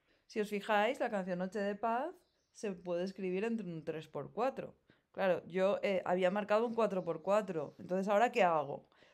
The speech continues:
Pues si os venís aquí a la paleta, busco indicación de compás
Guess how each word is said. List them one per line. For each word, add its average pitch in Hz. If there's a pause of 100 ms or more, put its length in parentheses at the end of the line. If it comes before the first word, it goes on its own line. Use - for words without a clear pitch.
Pues 185
si -
os 175
venís 165
aquí 180
a 175
la 175
paleta, 196
busco 202
indicación 160
de 160
compás 254